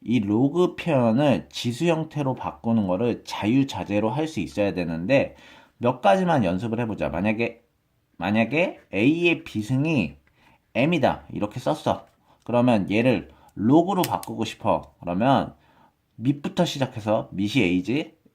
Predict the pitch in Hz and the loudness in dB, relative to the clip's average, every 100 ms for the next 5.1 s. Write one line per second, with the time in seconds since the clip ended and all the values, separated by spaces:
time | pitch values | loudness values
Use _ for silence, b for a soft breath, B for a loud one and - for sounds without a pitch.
0 | - 107 110 139 - 139 - - 120 113 | -6 -6 -6 -8 -4 -4 -4 -8 -6 -4
1 | 107 87 101 127 113 135 135 127 180 139 | 0 0 -2 -2 -2 -2 -2 0 2 0
2 | 107 - - 147 202 208 196 190 - _ | -2 -8 -10 -8 -2 2 2 0 -6 _
3 | 90 - 85 67 _ b b b 107 113 | -10 -10 -12 -12 _ b b b 0 2
4 | 95 90 - 135 123 110 101 95 90 87 | 2 0 -4 -4 -4 -6 -6 -2 -2 0
5 | 139 | 0